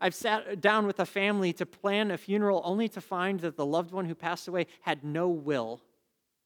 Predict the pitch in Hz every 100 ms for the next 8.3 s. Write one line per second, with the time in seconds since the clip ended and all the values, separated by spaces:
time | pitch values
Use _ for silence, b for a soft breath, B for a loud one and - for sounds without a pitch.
0 | _ _ _ _ _ _ - 202 247 247
1 | 226 220 180 127 123 - 147 160 147 147
2 | 123 - - - _ _ _ _ _ _
3 | _ - 214 247 240 233 214 226 226 202
4 | 156 185 202 175 139 - 170 147 156 170
5 | 156 170 165 156 170 151 156 156 160 160
6 | 156 139 165 202 180 - 170 175 151 175
7 | 196 143 156 135 - - 165 - - 120
8 | - -